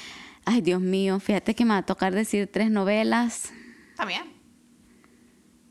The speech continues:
Speaker 1: No, voy a decir, el siguiente se llama Violeta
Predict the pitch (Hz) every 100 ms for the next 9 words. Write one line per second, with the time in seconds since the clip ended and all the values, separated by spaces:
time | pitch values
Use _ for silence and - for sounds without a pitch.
0 | _ _ _ _ _ 208 208 175 240 277
1 | 233 - - 214 240 208 226 240 254 -
2 | - 214 190 208 190 208 196 202 277